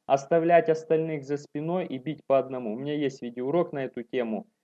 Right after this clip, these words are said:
он в подсказках вам высветился, можно его посмотреть. То есть все время двигаться и работать по одному, не давать, чтобы сразу несколько противников на тебя нападало. Это тяжело, но надо стараться за счет движения, перемещений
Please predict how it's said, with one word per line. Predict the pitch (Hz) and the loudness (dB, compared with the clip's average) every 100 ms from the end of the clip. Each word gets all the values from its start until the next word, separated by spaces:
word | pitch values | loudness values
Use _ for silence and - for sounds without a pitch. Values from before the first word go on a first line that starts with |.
| - | -12
он | 127 123 | -8 -6
в | |
подсказках | - 123 - 143 135 - 107 | -2 -2 2 2 2 -2 -8
вам | 104 107 | -8 -6
высветился, | 123 170 - 120 117 113 110 | -4 -4 -4 -10 -10 -10 -10
можно | 113 127 120 | -10 -8 -8
его | 120 117 | -6 -6
посмотреть. | 113 110 - 110 110 95 - | -6 -8 -10 -12 -6 -6 -4
То | 160 | -2
есть | 160 | 0
все | 160 | 0
время | 180 185 160 | 2 2 0
двигаться | 135 156 185 170 165 139 | -2 -2 2 2 2 0
и | |
работать | 127 135 147 127 - | 0 0 -2 -2 -2
по | 127 | 0
одному, | 120 120 110 | 0 -2 -4
не | 143 | -2
давать, | 147 165 165 143 | 4 8 8 6
чтобы | - 127 | -2 -8
сразу | 127 - 143 131 | -6 2 4 4
несколько | 123 127 - 117 117 | -2 -6 -6 -6 -4
противников | 113 120 120 139 131 113 101 - _ _ _ | -4 -2 -2 -6 -6 -4 -6 -6 _ _ _
на | 117 123 | -2 -2
тебя | 131 135 131 | 0 4 4
нападало. | 117 113 120 117 95 87 | 4 0 2 4 4 4
Это | 151 160 156 | 0 2 0
тяжело, | 156 131 143 175 180 | 0 -4 -2 0 0
но | 131 | 0
надо | 131 139 127 | -2 0 0
стараться | 123 127 143 151 - 117 | -2 2 6 4 4 -6
за | 113 | -4
счет | 117 - 120 | -4 -4 -4
движения, | 107 123 123 165 165 147 123 | -6 -6 2 4 4 2 -4
перемещений | 123 117 120 113 - 147 147 143 | -4 -4 -4 -6 -6 -4 -4 -6